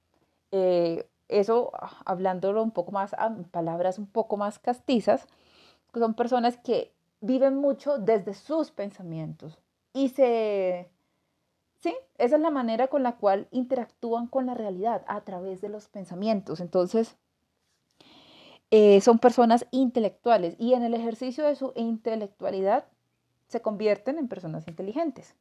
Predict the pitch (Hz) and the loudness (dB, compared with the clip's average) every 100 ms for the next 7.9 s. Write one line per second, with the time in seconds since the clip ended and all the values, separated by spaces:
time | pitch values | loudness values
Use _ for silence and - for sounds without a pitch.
0 | _ - 208 - - 339 - - - - | _ -6 -6 -4 -4 -4 -6 -20 -20 0
1 | 233 233 240 240 240 247 254 269 269 _ | 4 4 4 4 4 2 2 0 -4 _
2 | _ _ _ 285 285 254 233 208 190 _ | _ _ _ -4 -4 -4 -6 -6 -8 _
3 | - 214 180 165 - - 226 214 196 170 | -4 0 0 -2 -12 -8 -6 -4 -6 -8
4 | - 214 180 175 165 _ _ _ _ _ | -6 -2 -2 -4 -10 _ _ _ _ _
5 | _ _ _ _ _ _ _ _ - 214 | _ _ _ _ _ _ _ _ 0 2
6 | 226 254 269 466 _ - 254 277 277 349 | 4 4 2 0 _ -10 -2 -2 -2 -6
7 | - 196 214 214 - 226 226 226 | -8 -8 -10 -10 -6 -2 -2 -6